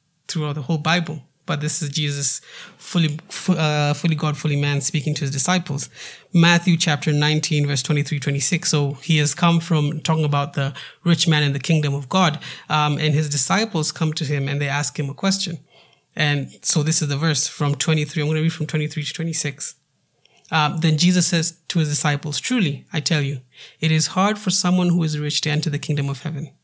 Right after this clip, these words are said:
Again, I tell you, it is easier for a camel to go through the eye of a needle than for someone who is rich to enter the kingdom of God." Then the disciples, when the disciples heard this,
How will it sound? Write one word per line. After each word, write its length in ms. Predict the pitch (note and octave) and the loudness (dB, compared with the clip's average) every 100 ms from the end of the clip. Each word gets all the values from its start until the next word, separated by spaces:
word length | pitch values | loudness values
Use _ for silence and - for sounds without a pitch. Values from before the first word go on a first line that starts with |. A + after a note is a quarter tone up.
| _ - | _ -2
Again, 320 | E3 F3 F#3+ | 2 4 4
I 80 | D#3+ | 4
tell 240 | - D3+ | 2 0
you, 160 | C#3 D3 - - - | 0 -4 -10 -18 -2
it 80 | |
is 220 | D#3 C#3+ D#3+ | 0 0 2
easier 300 | G3 G3+ G3 | 2 2 0
for 160 | F3+ | 0
a 40 | D3+ | -4
camel 380 | - D#3+ D#3+ | 0 2 2
to 160 | D#3 - | 0 -2
go 160 | D3 D3 | -2 -2
through 160 | E3+ | -2
the 160 | D3 C3 | -2 -2
eye 260 | D3 D#3 F3+ | 0 0 2
of 180 | E3+ | 0
a 80 | D#3+ | 0
needle 360 | D#3 D3 C3 - - - | 0 -2 -6 -10 -16 -10
than 120 | - - | -4 -2
for 140 | E3 | 0
someone 400 | - F3 F3 E3+ | 2 4 4 4
who 120 | D#3+ | 2
is 160 | D#3 D3 | 0 0
rich 280 | D#3 D3 - | -2 -2 0
to 80 | |
enter 200 | D3 D#3 | 0 0
the 80 | C#3+ | -2
kingdom 340 | C3+ D3 C#3+ C#3 | -4 -4 -2 -4
of 120 | D3 | -8
God." 240 | - - - _ _ _ _ _ _ - | -10 -10 -16 _ _ _ _ _ _ -2
Then 220 | D#3+ G3+ | 2 2
the 80 | G#3 | 2
disciples, 640 | F3 F3 D#3+ D#3+ D3 - - | 2 0 0 -2 -4 -8 -2
when 280 | F3 G#3 | 2 4
the 80 | A3 | 4
disciples 500 | F3+ F3 E3+ D#3+ C#3+ | 2 2 0 0 -4
heard 260 | - G3+ D#3+ | -2 -2 -2
this, 320 | C#3+ - - | -2 -4 -6